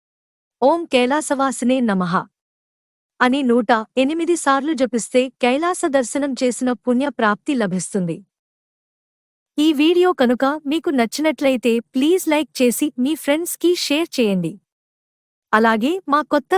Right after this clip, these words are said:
వీడియోస్ మీకు వెంటనే చేరాలంటే మా ఛానల్ని సబ్స్క్రైబ్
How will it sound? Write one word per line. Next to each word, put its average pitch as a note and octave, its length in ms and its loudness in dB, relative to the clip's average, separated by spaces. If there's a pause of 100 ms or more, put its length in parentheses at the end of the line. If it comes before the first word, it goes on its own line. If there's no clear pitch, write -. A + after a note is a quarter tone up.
వీడియోస్ D4+ 460 0
మీకు B3 220 0
వెంటనే A3 440 2
చేరాలంటే A3 640 0 (280)
మా A3+ 120 4 (140)
ఛానల్ని D4+ 460 0 (120)
సబ్స్క్రైబ్ A#3 560 0